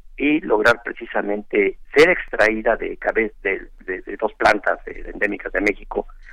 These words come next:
eh, ca-, la cabeza de negro y barbasco, logró precisamente Marker, este, eh, eh, que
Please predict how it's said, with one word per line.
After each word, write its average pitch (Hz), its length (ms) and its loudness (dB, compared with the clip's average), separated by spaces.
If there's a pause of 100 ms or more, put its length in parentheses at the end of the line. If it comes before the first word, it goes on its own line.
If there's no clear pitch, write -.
(140)
eh, 92 340 2
ca-, 95 240 4
la 90 120 2
cabeza 98 320 2
de 92 120 4
negro 101 280 0
y 92 60 -2
barbasco, - 640 0 (400)
logró 120 360 4
precisamente 110 640 -2
Marker, 104 500 0 (140)
este, 92 640 -6 (300)
eh, - 580 -4 (360)
eh, 101 340 2
que 107 120 -4